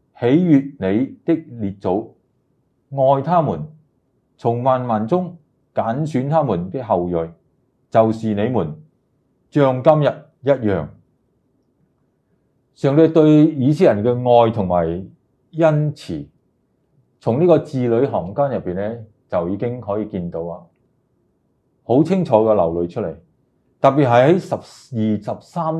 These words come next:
節入邊啊，摩西佢就用咗好長嘅字句嚟到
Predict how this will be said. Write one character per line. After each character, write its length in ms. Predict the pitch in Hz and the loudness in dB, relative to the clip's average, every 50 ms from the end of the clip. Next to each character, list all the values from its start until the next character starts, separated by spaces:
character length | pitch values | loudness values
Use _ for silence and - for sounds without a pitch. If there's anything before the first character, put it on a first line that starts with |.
| 151 | -6
節 200 | 160 135 120 104 | -6 -8 -10 -8
入 100 | 101 90 85 | -10 -12 -10
邊 260 | - - 80 78 87 | -8 -8 -8 -8 -8
啊， 140 | 90 87 - _ _ _ _ _ _ _ _ _ _ _ | -10 -12 -14 _ _ _ _ _ _ _ _ _ _ _
摩 200 | - 165 175 180 | 0 4 4 4
西 100 | 170 185 | 6 6
佢 360 | 175 170 175 165 - - 117 | 6 6 4 2 -2 -4 0
就 140 | 113 110 98 | 2 2 2
用 180 | 98 95 95 95 | 0 0 -2 -4
咗 120 | 104 104 | -4 -4
好 320 | - 95 92 117 139 147 139 _ _ | -4 -4 -4 -4 -4 -6 -8 _ _
長 380 | _ _ - 85 80 80 85 | _ _ -10 -10 -10 -10 -8
嘅 260 | 85 98 92 92 98 98 - _ _ _ _ _ _ _ | -4 -2 -2 -2 -2 -6 -12 _ _ _ _ _ _ _
字 320 | - - 101 95 95 92 | -14 -8 -6 -6 -6 -4
句 340 | 95 123 117 107 104 101 - - - _ _ _ _ _ _ _ _ _ _ | 0 2 4 4 2 2 -4 -12 -20 _ _ _ _ _ _ _ _ _ _
嚟 160 | 95 95 98 | -4 -4 2
到 100 | 98 123 | 4 4